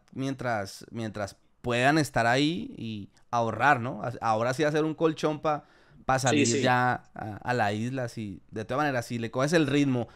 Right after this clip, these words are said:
Speaker 1: de trabajo, te van recomendando, conoces gente, vas haciendo trabajos pequeños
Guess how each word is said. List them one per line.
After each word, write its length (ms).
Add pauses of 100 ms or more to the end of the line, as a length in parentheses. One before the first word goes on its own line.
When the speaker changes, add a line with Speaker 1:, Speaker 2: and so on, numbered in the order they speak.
(160)
Speaker 1:
de 160
trabajo, 720
te 60
van 160
recomendando, 880
conoces 420
gente, 520 (260)
vas 180
haciendo 380
trabajos 420
pequeños 760